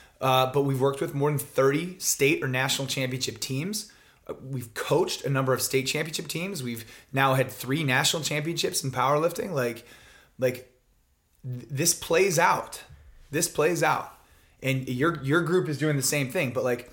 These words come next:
today, our kids will, are, are taking part in a diaper drive for the Infant Welfare Society. So the first thing they do in the weight room is they drop off the diapers.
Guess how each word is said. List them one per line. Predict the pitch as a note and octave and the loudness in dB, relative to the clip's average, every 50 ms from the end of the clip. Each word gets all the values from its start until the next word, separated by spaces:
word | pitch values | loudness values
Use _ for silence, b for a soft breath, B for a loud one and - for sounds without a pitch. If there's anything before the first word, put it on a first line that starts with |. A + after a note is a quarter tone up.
| - _ _ _ - - _ | -20 _ _ _ -20 -8 _
today, | - - D3+ D3+ D3 F3 F3 C#3 G#2+ F2+ F2 G#2+ G#2+ - b b b b b _ - | 2 4 4 6 6 6 6 4 4 0 -4 -8 -12 -16 b b b b b _ 2
our | C3+ D3 E3 | 2 2 2
kids | - - E3 D3 D3 C#3+ B2 A#2+ | 2 0 2 2 2 2 0 -4
will, | B2 B2+ C3 B2+ B2+ B2 - | -2 0 2 2 2 0 0
are, | B2 A#2+ A#2 A2+ G#2 - | -2 -2 -2 -4 -4 -2
are | A#2+ A#2 A#2 A2+ A2+ A#2 A2+ A2+ | -2 0 0 0 -2 -4 -4 -6
taking | - - E3+ E3+ E3 | -4 -4 -2 -2 -2
part | - D#3 D#3 C#3 C3 | 0 0 0 0 0
in | A#2+ | -4
a | G#2+ | -2
diaper | G#2+ C3 C3+ D3 C#3+ D3+ C3+ | 0 2 2 2 2 -2 -2
drive | B2+ B2 A#2 A2 A2 A2+ A2 - B B B B B | -2 0 0 0 -2 -2 -6 -12 B B B B B
for | - - C3+ | -10 -4 -2
the | C3 | -2
Infant | C#3 C3+ D3+ C3+ | -2 -2 -2 0
Welfare | C3 B2+ B2+ B2+ - B2 A#2 | 2 2 2 2 0 -2 -2
Society. | A2+ - A2+ - - - - - - - - - b b b b b b | -2 -4 -6 -4 -4 -4 -6 -6 -10 -12 -14 -16 b b b b b b
So | - - C3 B2+ B2+ | 0 2 2 2 2
the | - C3+ B2 | 0 -4 -6
first | A#2+ - - - F3+ G#3 G3+ - | -8 -6 0 2 4 4 4 4
thing | - F3 E3+ | 2 2 0
they | E3 D#3 | 0 0
do | C#3+ C3 D#3+ D3+ C3 A#2+ A#2 C3 C3 B B B B B B B | 2 2 4 4 4 4 2 -2 -6 B B B B B B B
in | D3 D3+ D#3+ | 0 0 2
the | E3 | 4
weight | D3 C#3 C3 A#2+ A2 | 4 4 2 2 0
room | B2 C3+ E3 | -2 -2 -2
is | E3+ C#3 | -4 -4
they | A2+ B2+ B2 | -2 -4 -4
drop | A#2+ A#2 C3+ C#3+ D3+ D3 - | 0 0 2 2 2 2 2
off | D3+ D3+ D3 - | 2 2 2 0
the | C#3 | -2
diapers. | B2+ B2 A2+ A2+ - A2 A2+ - - - | 0 0 0 -2 -4 -6 -10 -10 -12 -12